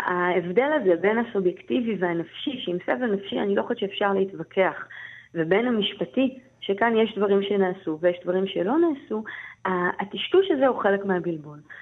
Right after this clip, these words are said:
אני חושבת שאפשר להילחם בתרבות האונס, ובו זמנית להילחם בפייק ניוז. כלומר, שהמהפכה של מיטו יכולה להתבצע בצורה שהיא אחראית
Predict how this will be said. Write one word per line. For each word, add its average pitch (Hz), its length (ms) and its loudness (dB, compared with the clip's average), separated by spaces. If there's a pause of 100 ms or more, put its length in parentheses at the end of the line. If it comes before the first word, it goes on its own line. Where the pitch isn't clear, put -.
(260)
אני 240 160 6
חושבת 269 520 2
שאפשר 233 420 2
להילחם 202 540 4 (160)
בתרבות 160 1300 -2
האונס, 269 420 2 (220)
ובו 185 260 4 (120)
זמנית 196 560 4 (440)
להילחם 208 480 6
בפייק 196 440 2
ניוז. 156 220 -2 (460)
כלומר, 190 360 2
שהמהפכה 190 480 2 (100)
של 226 80 -2
מיטו 226 380 2
יכולה 214 500 2
להתבצע 190 520 0
בצורה 196 480 -2 (360)
שהיא 196 520 4
אחראית 190 640 0